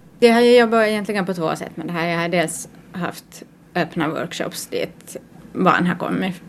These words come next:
antingen för att de själva har velat eller för att de, deras föräldrar ska vilja. Och dels har jag jobbat med det här i skolor, där barnen då inte har valt det här projektet själva. Och det är klart att de som har kommit dit av egen vilja, så de är ju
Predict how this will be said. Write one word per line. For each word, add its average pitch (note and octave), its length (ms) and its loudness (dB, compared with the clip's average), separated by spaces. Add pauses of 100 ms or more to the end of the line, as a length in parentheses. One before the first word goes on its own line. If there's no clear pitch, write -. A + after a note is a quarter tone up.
(280)
antingen F3 380 -6
för F3+ 80 -6
att F3 80 -6
de E3+ 100 -4
själva E3+ 240 -6
har F3+ 80 -6
velat F#3+ 340 -2
eller F#3 100 -2
för F3+ 120 -8
att F#3 60 -8
de, F3 180 -6 (120)
deras F3 260 -4
föräldrar F3+ 380 -4
ska F#3 160 -8
vilja. F#3 260 -4 (320)
Och F#3 120 -4
dels E3 260 0
har E3 80 -4
jag D#3 120 -2
jobbat E3+ 240 -8
med D3 140 -10
det F#3+ 60 -10
här G3 180 -12
i E3 40 -10
skolor, A2 500 -8 (540)
där - 180 -6
barnen A2+ 380 -6
då - 80 -8 (480)
inte D#3 320 -2
har - 140 -14
valt - 180 -10
det G3+ 60 -8
här G#3 60 -8
projektet F#3+ 460 -12
själva. F#3 420 -8 (500)
Och F#3 120 -2
det E3+ 80 0
är E3+ 60 0
klart F3 220 -2
att D#3+ 100 -4
de E3+ 180 -2
som F3 140 -2
har E3+ 80 -2
kommit E3 380 -2
dit - 300 -8 (240)
av D#3+ 160 -6
egen E3 300 -4
vilja, E3 320 -4
så F3 120 -12
de D#3 200 -6
är B2+ 300 -6
ju - 80 -10